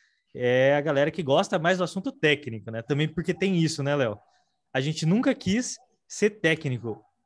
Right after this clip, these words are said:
Nossa, tipo, engenharia não técnica, exatamente, né? A gente quis falar de relacionamento, inovação,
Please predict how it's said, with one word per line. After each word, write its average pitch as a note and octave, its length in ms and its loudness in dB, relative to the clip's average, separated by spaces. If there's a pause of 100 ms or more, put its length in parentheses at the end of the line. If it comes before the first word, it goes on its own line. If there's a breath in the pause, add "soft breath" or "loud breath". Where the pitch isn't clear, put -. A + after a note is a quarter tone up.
(140)
Nossa, D3 400 -6
tipo, C#3 320 -6
engenharia D3 520 -2
não F3+ 180 -2
técnica, D3 560 -4
exatamente, C#3 800 -6
né? G#2+ 80 -14 (320 soft breath)
A B2+ 40 -4
gente D#3 220 -2
quis E3 180 -6
falar D#3+ 360 4
de D#3+ 760 0 (380 soft breath)
relacionamento, D#3+ 1040 -2 (160)
inovação, C#3+ 920 0